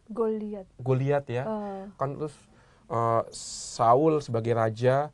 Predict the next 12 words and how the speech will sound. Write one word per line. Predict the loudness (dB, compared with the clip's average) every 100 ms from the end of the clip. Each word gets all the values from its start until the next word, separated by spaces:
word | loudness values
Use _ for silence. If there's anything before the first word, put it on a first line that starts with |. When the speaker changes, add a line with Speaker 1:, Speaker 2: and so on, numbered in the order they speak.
| _ _
Speaker 2:
dan | -4 -2 0 0
Daud | 0 0 -2 -8 _
sebagai | -10 -6 -4 -4
anak | -4 -4 -6
muda | -6 -4
yang | -4 -4
berprestasi | -6 -6 -8 -4 -4 -4 -6 -8
dalam | -6 -6 -6
bidang | -6 -6
militer | -6 -8 -8 -6 -6
dan | -6
politik | -8 -10 -10 -12